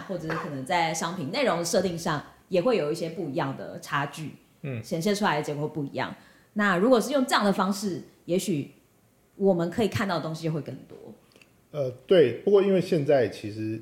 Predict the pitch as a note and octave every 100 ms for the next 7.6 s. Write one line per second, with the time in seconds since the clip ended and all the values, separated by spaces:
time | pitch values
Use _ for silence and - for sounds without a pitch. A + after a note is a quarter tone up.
0 | - C3+ C3+ A2+ A2 - A2 A2 G#2 F2+
1 | - A2+ A#2 A#2 - - G#3+ G#3+ D#3+ F3
2 | D3+ C3 C3+ - - _ - B2+ B2 B2
3 | A2 A2+ C#3+ C3 A#2+ G#2+ F#2+ A2 G#2+ A2+
4 | G#2 A2 C#3+ A#2+ A2+ G2+ A#2+ A#2 A2+ G#2
5 | G2+ - - A2+ - - B2 A2 G#2+ G#2+
6 | - - - A2 A2+ - - C3+ A#2 -
7 | A#2+ G2 F2+ - G#2 G2